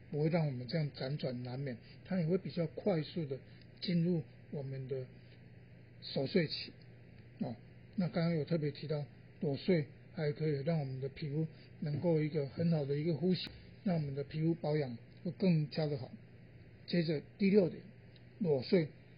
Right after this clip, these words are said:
它可以控制我们的荷尔蒙，包括我们刚刚提到的可体素，cortisol，它不会让我们一直因为太过炎热，因为密不通风，然后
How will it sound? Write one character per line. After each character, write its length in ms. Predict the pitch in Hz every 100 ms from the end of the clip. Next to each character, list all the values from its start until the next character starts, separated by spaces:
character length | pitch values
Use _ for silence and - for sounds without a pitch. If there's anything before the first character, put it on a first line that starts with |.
| -
它 80 | -
可 120 | 160
以 40 | 175
控 280 | - 190 165
制 120 | -
我 140 | 185
们 240 | 139 131 123
的 80 | 127
荷 200 | - 190
尔 160 | 180
蒙， 220 | 127 120 117 - - - - - - -
包 140 | 143
括 120 | 143 156
我 60 |
们 140 | 143 135
刚 140 | 151
刚 40 | 151
提 160 | 147
到 220 | 139 147
的 180 | 131 131 - - - - - - - - -
可 160 | 175
体 160 | 180 151
素， 260 | - 160 131 -
cortisol， 500 | - 170 131 - 135 - - - -
它 120 | - 165
不 160 | 175
会 80 | 165
让 200 | 165 165
我 80 | 139
们 220 | 127 131 131 - - -
一 80 | 202
直 280 | - 147 135 - - - -
因 160 | 196 170
为 220 | 175 160 - -
太 140 | - 190
过 180 | 202 185
炎 180 | 160
热， 240 | 175 202 151 - - -
因 120 | 170
为 200 | 180 170 175 - - -
密 180 | 226 196
不 120 | 170
通 240 | 190 185 185
风， 240 | 185 190 - - - - -
然 140 | 165 139
后 200 | 160